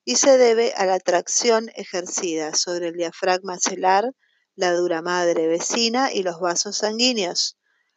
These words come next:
La localización puede ser frontoorbitaria, temporal, occipital,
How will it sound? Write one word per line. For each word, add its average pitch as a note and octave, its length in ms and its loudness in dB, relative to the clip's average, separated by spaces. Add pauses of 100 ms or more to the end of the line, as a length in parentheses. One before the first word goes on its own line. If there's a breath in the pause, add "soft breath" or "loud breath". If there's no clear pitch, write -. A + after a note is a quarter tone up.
(120)
La F3+ 140 4
localización G3+ 1080 0
puede F#3+ 280 4
ser E3+ 300 -2
frontoorbitaria, G#3 1120 0
temporal, F#3+ 720 2
occipital, F#3 840 0